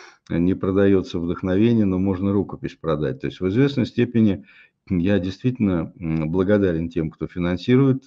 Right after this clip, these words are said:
э, э, мой, э, наш с вами канал. Я его действительно считаю нашим с вами. Но, м, так сказать, я, э, содержание, контент не зависит. Я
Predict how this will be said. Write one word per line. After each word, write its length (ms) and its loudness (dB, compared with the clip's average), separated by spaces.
э, 40 -8
э, 720 -2
мой, 340 0
э, 220 -8
наш 480 -2
с 80 -12
вами 240 -2
канал. 400 -2
Я 100 0
его 180 0
действительно 460 -4
считаю 400 -4
нашим 380 -6
с 100 -18
вами. 340 -2
Но, 680 4
м, 720 -2
так 140 -4
сказать, 460 -8
я, 360 2
э, 440 -12
содержание, 800 4
контент 600 2
не 100 2
зависит. 300 2
Я 280 0